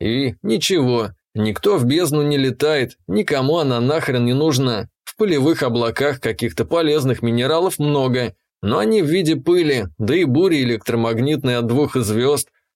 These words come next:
В общем, смотавшийся на станцию бесплотным духом Дживс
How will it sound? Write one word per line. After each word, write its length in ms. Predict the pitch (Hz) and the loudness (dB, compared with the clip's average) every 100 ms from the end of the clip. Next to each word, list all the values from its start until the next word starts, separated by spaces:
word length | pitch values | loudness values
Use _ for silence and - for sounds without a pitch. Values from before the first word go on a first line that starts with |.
| - | -6
В 160 | 101 | 0
общем, 460 | 113 113 127 113 98 - | 0 0 -4 -4 -8 -14
смотавшийся 840 | - 104 98 190 208 175 165 160 | -6 -4 -2 -2 0 0 0 0
на 160 | 156 131 | 0 -2
станцию 520 | - 160 165 - 117 | -2 -2 -2 -2 -2
бесплотным 680 | 107 - 127 143 147 127 | -2 -4 -2 -2 0 0
духом 380 | 113 147 - 123 | 0 0 0 -2
Дживс 420 | 104 123 147 - | 0 -2 -2 -4